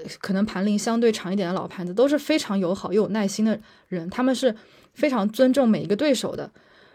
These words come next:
然后眼看这项运动终于在我们国家火爆起来了，又因为这篇文章发出来之后，可能给很多不了解这项运动的人又加深了他们的误解，所以我其实是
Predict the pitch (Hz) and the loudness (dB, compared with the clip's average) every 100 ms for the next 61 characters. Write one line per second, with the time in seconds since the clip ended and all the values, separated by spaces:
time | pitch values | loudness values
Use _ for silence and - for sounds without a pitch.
0 | _ 247 269 277 226 220 196 320 311 220 | _ -2 2 2 2 2 2 2 2 2
1 | - 311 285 254 262 247 226 277 262 254 | -2 -2 2 2 4 2 2 2 4 2
2 | 190 185 202 233 - 160 226 269 254 175 | 2 0 0 -2 -4 -2 2 2 0 -6
3 | 160 196 247 247 254 262 220 - _ _ | -4 2 4 4 2 4 2 -2 _ _
4 | _ - - 247 240 208 214 226 240 233 | _ -16 -4 0 2 4 2 2 -2 0
5 | 214 202 220 214 190 214 208 214 170 190 | 0 2 0 0 -2 0 0 0 -2 0
6 | 240 208 208 175 196 196 214 202 175 160 | 2 2 0 -2 -2 0 0 0 -2 -2
7 | 214 226 233 233 240 254 220 196 190 175 | 0 0 0 0 2 0 2 0 0 0
8 | 208 196 147 - - - - - - 269 | -2 -4 -8 -8 -18 -20 -20 -20 -2 4
9 | 277 220 208 233 226 240 | 4 4 0 -4 -2 -4